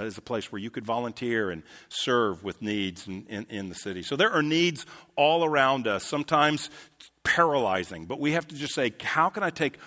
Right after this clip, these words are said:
one step?" And today we're asking, "How can I take one step towards the fatherless in prayer, care, support, um, that sort of a thing?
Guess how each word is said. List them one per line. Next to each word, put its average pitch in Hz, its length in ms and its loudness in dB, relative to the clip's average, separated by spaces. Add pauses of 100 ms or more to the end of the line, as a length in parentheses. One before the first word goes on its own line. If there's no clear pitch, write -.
(180)
one 135 400 0
step?" 110 420 0
And 104 140 -4
today 139 260 2
we're 156 140 0
asking, 123 300 0
"How 147 100 -4
can 190 120 -6
I 165 40 0
take 127 240 -6
one 131 400 -2
step 127 500 0 (460)
towards 127 580 2
the 120 100 -6
fatherless 110 840 0
in 98 200 -8
prayer, 147 680 2 (320)
care, 139 580 0 (220)
support, 139 760 0 (480)
um, 92 460 -2 (120)
that 127 220 4
sort 117 220 -6
of 92 80 -10
a 90 60 -12
thing? 78 340 -12